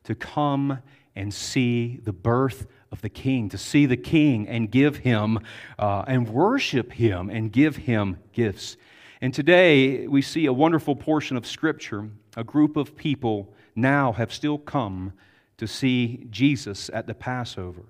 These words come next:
And I would say people today still need to see Jesus. And that we as Christians need to make a way for people to see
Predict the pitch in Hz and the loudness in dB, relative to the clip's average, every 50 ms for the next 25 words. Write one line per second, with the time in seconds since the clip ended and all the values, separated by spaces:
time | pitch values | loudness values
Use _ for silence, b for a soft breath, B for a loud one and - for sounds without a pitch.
0 | b b b b b b b b 143 180 196 214 202 185 - - 180 160 151 147 | b b b b b b b b 0 2 4 4 4 2 2 2 4 4 4 2
1 | - - 202 214 202 - 196 180 - - 139 117 139 127 123 117 120 110 - - | 0 -4 -6 -4 0 0 -2 -2 -2 -6 -2 2 2 4 4 4 2 0 -4 -6
2 | - - 139 139 135 127 123 117 113 - 107 - - - 117 107 90 80 85 76 | -2 0 0 0 2 0 -2 -2 -2 -6 -10 -10 -6 -6 -6 -6 -6 -8 -12 -12
3 | 76 73 - - - _ - - _ _ b b b b b b b b b 147 | -14 -14 -18 -20 -20 _ -20 -20 _ _ b b b b b b b b b -2
4 | 147 156 175 165 147 143 185 208 214 190 156 120 - - - 185 175 180 180 - | 2 4 4 4 6 4 2 4 6 4 4 4 2 0 2 4 4 4 0 -4
5 | 139 131 123 110 113 127 143 165 180 180 165 - - 175 165 151 147 135 123 123 | -4 -4 -4 -2 2 4 4 4 4 2 -4 -4 -4 -2 0 2 2 2 2 2
6 | 127 120 - - 120 120 117 123 131 131 123 117 110 104 - - 113 107 - - | 0 -2 -2 -2 0 2 2 4 4 4 4 2 2 0 -2 -4 -8 -8 -8 -4
7 | - 165 170 165 160 - 156 147 143 139 135 139 - - 120 110 - - - - | 0 0 0 0 0 -2 -2 -2 0 0 -2 -4 -6 -6 -6 -6 -4 -6 -8 -2
8 | - 139 131 127 127 127 120 120 | 0 2 4 4 4 2 0 0